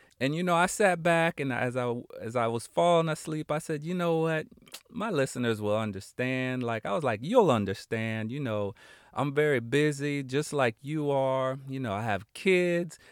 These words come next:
I have a lot of other things going on, and, you know, just all these other things that I was just, like, letting get in my head." But what got me up this morning is what I wanna talk about. Is what got me up this morning drive,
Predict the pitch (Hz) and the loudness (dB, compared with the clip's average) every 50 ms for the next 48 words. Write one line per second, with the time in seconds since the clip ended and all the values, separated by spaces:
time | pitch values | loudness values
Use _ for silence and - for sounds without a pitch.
0 | - - - 101 113 123 110 110 110 123 139 160 160 156 151 143 147 151 156 156 | -20 -18 -12 -10 -8 -4 -4 -2 -2 0 2 4 4 6 6 6 6 6 6 4
1 | 151 - - 156 156 151 151 131 131 139 147 147 147 147 147 147 147 147 151 147 | 2 0 0 -2 -2 -2 -4 -4 -2 0 2 2 2 2 0 0 0 0 0 0
2 | 151 151 147 147 143 123 117 127 135 139 143 143 139 135 131 123 - - - - | 0 0 0 0 0 0 -2 -2 -2 -2 0 0 2 2 0 -2 -4 -10 -20 -20
3 | _ _ - 160 175 156 - _ - 180 208 226 226 220 214 202 175 170 180 175 | _ _ -4 -4 -4 -4 -4 _ 2 4 6 6 6 4 2 0 2 4 4 4
4 | 156 156 147 _ - 156 156 151 147 139 131 127 120 123 120 117 117 120 135 131 | 4 4 0 _ -2 -2 0 0 0 -2 -2 -2 0 0 2 2 4 4 2 2
5 | 123 123 127 - - 117 113 120 107 - 104 113 117 120 135 143 147 151 151 139 | 0 -2 -6 -8 -6 -2 0 0 0 -2 -4 -4 0 4 4 4 4 4 2 0
6 | 120 113 143 147 - - 123 120 117 113 110 107 110 113 - - - 175 156 123 | 0 0 -2 -2 -2 0 0 0 0 0 0 -2 -4 -6 -6 -4 0 0 2 2
7 | 110 101 98 98 104 _ _ _ _ _ _ - 127 101 117 131 180 214 - 135 | 0 -2 -4 -8 -12 _ _ _ _ _ _ -8 -6 -4 0 2 2 2 2 2
8 | 139 170 180 190 - 156 160 160 151 151 147 - - 127 131 131 123 - - 123 | 2 2 4 2 2 0 -2 -2 0 -2 -2 -4 -4 -2 -2 -2 -2 -2 -2 -2
9 | 123 127 135 151 160 156 135 117 107 104 95 101 101 101 - _ _ - - 123 | 0 2 2 2 2 2 0 0 -2 -4 -4 -6 -8 -10 -14 _ _ -6 -6 -6
10 | 110 113 123 135 135 147 147 143 143 143 135 117 120 - - - - - 156 147 | -4 -2 0 2 4 4 4 2 2 2 0 0 -2 -6 -10 -12 -4 0 0 0
11 | 147 - 123 104 92 90 87 78 - - - _ _ _ _ - - 139 131 139 | 0 -2 -4 -6 -4 -4 -4 -6 -6 -10 -14 _ _ _ _ -10 -8 -8 -8 -10
12 | - _ - 120 151 208 - 185 170 202 196 - 185 185 175 180 175 - 151 151 | -14 _ -8 -4 -4 -4 -2 0 0 0 0 2 0 2 4 4 4 4 2 0
13 | 151 - 151 147 151 151 143 139 131 113 107 107 117 131 143 160 175 180 185 190 | 0 0 -2 -2 0 0 0 0 -2 -2 -2 0 2 2 2 2 2 0 0 0
14 | 202 196 196 | -2 -4 -6